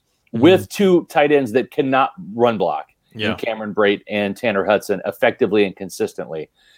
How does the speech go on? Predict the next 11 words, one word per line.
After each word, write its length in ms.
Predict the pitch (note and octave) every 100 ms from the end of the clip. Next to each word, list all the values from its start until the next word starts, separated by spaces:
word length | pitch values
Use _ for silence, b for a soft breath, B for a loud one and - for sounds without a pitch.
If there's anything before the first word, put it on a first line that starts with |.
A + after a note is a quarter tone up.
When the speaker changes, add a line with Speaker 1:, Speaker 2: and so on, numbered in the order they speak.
| b
Speaker 2:
and 240 | A#2+ B2 A2+
run 220 | D3 G3
out 100 | G3
of 140 | C#3
that. 320 | A2 A2 E2 - _ _ - -
I 80 | F3
would 220 | F3+ C3
much 340 | C3 D#3+ G3
rather 240 | F#3+ E3 E3
have 240 | C3 C#3 -
seen 440 | C#3 A2+ F2+ F2